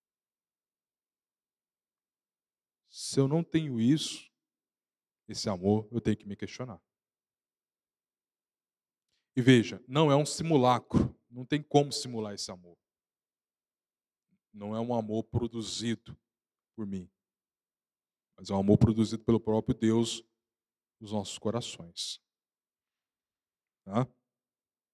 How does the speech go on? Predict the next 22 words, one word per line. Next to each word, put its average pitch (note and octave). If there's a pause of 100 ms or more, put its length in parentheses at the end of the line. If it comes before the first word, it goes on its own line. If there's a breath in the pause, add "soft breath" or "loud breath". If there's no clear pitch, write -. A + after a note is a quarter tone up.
(3750)
Um B2+
breve E3+
resumo C#3 (180)
do A2+
versículo A#2
quarenta A#2
e A#2+
sete B2+
é, C#3 (840)
é C3
o B2+
seguinte: B2+ (300)
assim F#3+
como F3
o -
devedor C3+
recebe A2+
primeiro A2+ (380)
a A#2
anulação B2+
da B2+
dívida A2